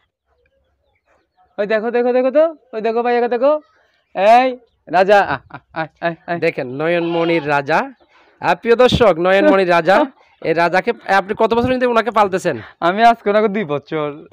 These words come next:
Speaker 2: কত টাকা দিয়ে নিয়েছেন এটা?
Speaker 1: আমি নিই নাই, ওটা আমার ঘরের, ওই আমার ছাগল আর আছে, এটা এর বাচ্চা।
Speaker 2: আচ্ছা, ও, ও,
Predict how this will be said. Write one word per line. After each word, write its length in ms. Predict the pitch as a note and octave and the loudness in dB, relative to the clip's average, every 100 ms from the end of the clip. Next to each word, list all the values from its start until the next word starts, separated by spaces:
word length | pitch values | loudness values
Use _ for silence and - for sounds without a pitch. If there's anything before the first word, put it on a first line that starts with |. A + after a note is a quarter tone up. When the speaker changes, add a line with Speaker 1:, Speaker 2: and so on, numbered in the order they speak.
| - | -2
Speaker 2:
কত 180 | A3 A3 | 0 2
টাকা 220 | A3+ G#3+ | 2 2
দিয়ে 100 | G#3 | 2
নিয়েছেন 240 | G#3 G3+ A#3+ | 0 0 0
এটা? 220 | A3+ C4 | 2 2
Speaker 1:
আমি 200 | G3 B3+ | 2 2
নিই 140 | B3 | -2
নাই, 140 | A3 A3 | -2 0
ওটা 160 | G#3+ | 2
আমার 140 | G#3 G3+ | 2 4
ঘরের, 340 | G#3 G3+ D#3+ | 4 4 2
ওই 100 | F#3+ | 0
আমার 200 | G#3+ G#3 | 0 -2
ছাগল 240 | G#3 G#3 G3 | 0 2 4
আর 120 | G3 | 4
আছে, 220 | G3 G3+ | 2 2
এটা 100 | F#3+ | 0
এর 120 | G3 | 0
বাচ্চা। 420 | F3+ E3 - A2 A2 _ _ _ _ _ - | 0 -2 -8 -12 -14 _ _ _ _ _ -20
Speaker 2:
আচ্ছা, 260 | F3+ G#3 E3 | -10 -8 -8
ও, 100 | G3 | -6
ও, 180 | G3 | -6